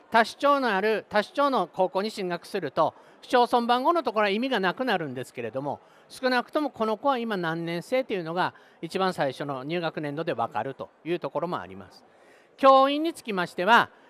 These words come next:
えー、職員番号ありますので、それとの連動をすることで、まあ、この後、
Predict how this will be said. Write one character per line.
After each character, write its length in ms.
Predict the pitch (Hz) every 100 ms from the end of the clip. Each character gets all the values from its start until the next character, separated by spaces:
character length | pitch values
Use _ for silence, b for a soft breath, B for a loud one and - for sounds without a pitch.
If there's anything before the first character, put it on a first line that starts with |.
| B
え 380 | 185 175 160 156
ー、 40 |
職 200 | - 202
員 100 | 202
番 160 | 196 196
号 160 | 226 226
あ 60 |
り 80 | 180
ま 140 | 170
す 100 | 170 196
の 120 | 185
で、 160 | 202
そ 140 | - 196
れ 80 | 196
と 140 | 254
の 100 | 233
連 300 | 147 139 127
動 380 | 127 127 139 185
を 60 | 190
す 140 | -
る 120 | 214
こ 120 | - 143
と 140 | 143
で、 220 | 190 165 B B B
ま 120 | 247
あ、 20 | 247
こ 160 | 339
の 140 | 311 185
後、 340 | - 214